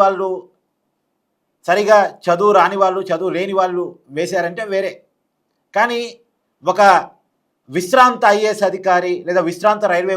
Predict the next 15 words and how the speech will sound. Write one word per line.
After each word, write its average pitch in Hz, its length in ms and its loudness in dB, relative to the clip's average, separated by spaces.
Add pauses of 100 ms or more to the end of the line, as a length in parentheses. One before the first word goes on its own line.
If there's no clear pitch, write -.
ఉద్యోగి 156 400 -8 (440)
ఆ - 20 6 (100)
స్థాయిలో 226 400 0 (100)
ఉన్న 196 200 -4
వాళ్ళు 170 280 -2 (800)
ఈ 185 140 -4 (180)
పిటిషన్ 196 460 -6
దాఖలు 170 260 -2
చేయడం 156 240 -6
మాత్రం 190 220 -8 (160)
కొంత 233 260 -4 (1120)
బాధాకరమే 165 480 0
అని 139 120 -8
చెప్పుకోవాలి. 123 380 -6 (380)
ఏదేమైనా 208 420 2